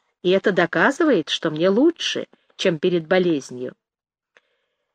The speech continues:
Я пишу портрет жены Поля. Вчера я чувствовала такое восстановление сил, что хотела сразу написать Дину,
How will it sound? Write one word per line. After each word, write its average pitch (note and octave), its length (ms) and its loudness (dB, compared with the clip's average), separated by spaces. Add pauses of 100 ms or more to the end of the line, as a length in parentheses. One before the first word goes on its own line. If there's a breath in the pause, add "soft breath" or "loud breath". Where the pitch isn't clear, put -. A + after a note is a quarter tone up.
(100)
Я A#3+ 300 4
пишу E4+ 380 2
портрет C#4+ 560 2
жены A3 440 2
Поля. C#3 600 0 (600 loud breath)
Вчера A#3 500 4
я G#3+ 200 2
чувствовала G3+ 680 2
такое G3 500 2
восстановление E3 880 -2
сил, C#4 460 0 (640)
что - 280 0
хотела G3+ 720 2 (260)
сразу F3+ 680 0
написать G#3 640 0
Дину, F3+ 800 0